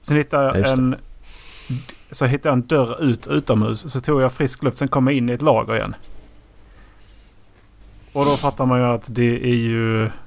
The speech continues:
Speaker 1: det är ju gas som, eh, gör
Speaker 2: Mm.
Speaker 1: att man hallucinerar. Så, eh, the monster never was real.
Speaker 2: Precis.
Speaker 1: Och det var faktiskt jävligt coolt, för det gjorde att man kunde alltså döda varandras karaktärer.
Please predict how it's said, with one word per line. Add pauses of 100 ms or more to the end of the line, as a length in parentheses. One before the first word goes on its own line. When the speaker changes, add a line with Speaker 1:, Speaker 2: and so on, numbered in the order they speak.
(640)
Speaker 1:
det
är
ju
gas (300)
som,
eh, (260)
gör
Speaker 2:
Mm.
Speaker 1:
att
man
hallucinerar. (1700)
Så,
eh, (220)
the
monster
never
was
real. (2000)
Speaker 2:
Precis. (480)
Speaker 1:
Och
det
var
faktiskt
jävligt
coolt,
för
det
gjorde
att
man
kunde
alltså
döda
varandras
karaktärer.